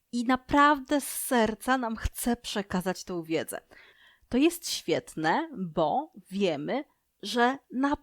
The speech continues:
pewno będzie się tego wspaniale słuchało. Dlaczego? Po prostu. Za każdym razem, jeżeli stoi pasja za tym, co robimy, pasja za tym, o czym mówimy, to znaczy,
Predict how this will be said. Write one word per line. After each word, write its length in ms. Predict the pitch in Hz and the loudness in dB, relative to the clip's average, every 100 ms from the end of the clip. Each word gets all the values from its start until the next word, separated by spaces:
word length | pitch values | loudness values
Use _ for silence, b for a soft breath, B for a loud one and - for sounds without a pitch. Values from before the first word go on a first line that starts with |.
| - | 2
pewno 540 | 330 349 - 156 - | 4 4 0 -8 -8
będzie 320 | 165 202 208 226 | -6 -4 -4 -4
się 140 | 233 | -4
tego 320 | 254 247 240 | -4 -2 -4
wspaniale 760 | - - - 220 208 254 294 277 | -6 -10 0 2 2 2 0 0
słuchało. 680 | - 233 - 175 143 - - _ _ _ _ _ | -4 -8 -6 -2 -2 -4 -16 _ _ _ _ _
Dlaczego? 640 | 175 190 - 151 156 139 - _ _ _ | -2 -2 -2 -6 -6 -8 -10 _ _ _
Po 100 | - | -2
prostu. 540 | 339 269 175 - - - b b b b - | 0 2 2 0 -12 -20 b b b b -6
Za 200 | 202 240 | -2 -2
każdym 540 | - 311 285 294 262 | 0 0 0 -2 2
razem, 400 | 262 214 208 202 | 4 4 2 -4
jeżeli 460 | 208 208 233 240 240 _ _ | -4 -2 -2 -4 -10 _ _
stoi 440 | - - 254 240 208 - | -12 -2 0 0 -4 -2
pasja 580 | 262 262 - 190 175 180 | 2 2 0 0 2 0
za 260 | 185 247 | 2 0
tym, 220 | 247 220 | 2 -4
co 180 | 202 220 | -4 -6
robimy, 640 | 208 196 175 175 160 160 226 _ - | -4 -4 -2 -4 -2 -2 -4 _ -2
pasja 520 | 262 269 - 240 202 | 0 0 0 0 2
za 280 | 190 254 262 | 2 0 0
tym, 340 | - 180 185 - _ - | -2 -4 -6 -10 _ -4
o 140 | 247 | -2
czym 320 | 262 226 190 | -2 -4 -2
mówimy, 640 | 180 180 175 180 165 202 285 b b b b - | -2 -4 -4 -4 0 0 -2 b b b b -2
to 160 | 262 | -2
znaczy, 760 | 233 254 254 240 - 233 302 | 0 2 4 2 0 0 0